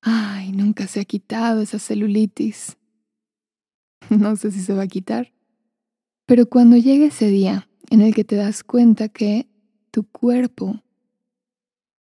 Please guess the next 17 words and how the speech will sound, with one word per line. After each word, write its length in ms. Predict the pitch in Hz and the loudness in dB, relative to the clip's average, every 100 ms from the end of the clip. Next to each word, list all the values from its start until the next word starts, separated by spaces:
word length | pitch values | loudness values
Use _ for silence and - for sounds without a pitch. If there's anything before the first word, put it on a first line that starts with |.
| _ _ _ | _ _ _
está 720 | - 226 - - 226 226 262 - _ _ _ _ _ _ | -2 -2 -4 -4 -2 0 -2 -8 _ _ _ _ _ _
siendo 920 | - - - 233 220 208 196 190 190 - _ _ _ _ _ _ _ _ | -16 -14 -2 2 4 4 4 2 -2 -8 _ _ _ _ _ _ _ _
el 160 | 214 190 | -2 0
vehículo, 640 | 190 190 190 - 185 196 _ - | 2 0 -2 -6 -6 -6 _ -10
está 360 | 202 - 233 | -8 -6 -10
cargando 680 | 233 311 320 208 202 190 190 | -6 -6 -4 -2 0 0 0
a 120 | 185 | -2
ese 300 | 190 214 - | -6 -6 -6
ser 280 | 233 - 190 | -8 -8 -10
tan 180 | 190 196 | -6 -4
increíble 600 | 202 196 202 196 190 185 | -2 -4 -4 -2 -2 -4
que 220 | 190 185 | -6 -6
eres, 360 | 190 190 - - _ _ _ _ _ _ _ _ _ _ _ _ _ _ | -8 -10 -16 -20 _ _ _ _ _ _ _ _ _ _ _ _ _ _
literalmente 800 | - 226 202 214 214 208 196 190 | 0 2 2 2 4 4 2 0
capaz 300 | 208 202 190 190 | -4 -6 -6 -6
de 100 | 190 | -8
crear 560 | 208 180 185 202 - | -6 -6 -6 -8 -14